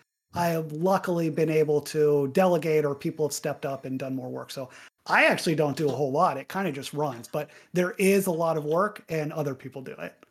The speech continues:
which is, that's how it should be. You know, it can't just be on your shoulders, Neo. You should be able to delegate.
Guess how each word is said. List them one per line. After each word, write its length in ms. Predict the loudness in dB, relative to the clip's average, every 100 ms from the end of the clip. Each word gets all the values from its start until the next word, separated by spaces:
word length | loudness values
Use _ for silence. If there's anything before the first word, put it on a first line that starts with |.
| -2
which 200 | 0 2
is, 180 | -2 -4 -12 2
that's 220 | 2 6
how 100 | 4
it 80 | 4
should 280 | 2 0 0
be. 220 | -4 -8 _ _
You 100 | 0
know, 140 | 4 4
it 100 | 2
can't 280 | -4 -4 -4
just 200 | -8 -4
be 140 | -4
on 180 | -2 -4
your 260 | -2 -2
shoulders, 420 | -2 -6 -8 -10 -10
Neo. 320 | -10 -10 -12 -16 -8
You 120 | -4 -4
should 280 | 2 2
be 80 | 2
able 160 | -2 -4
to 40 |
delegate. 600 | -6 -8 -8 -12 -14 -16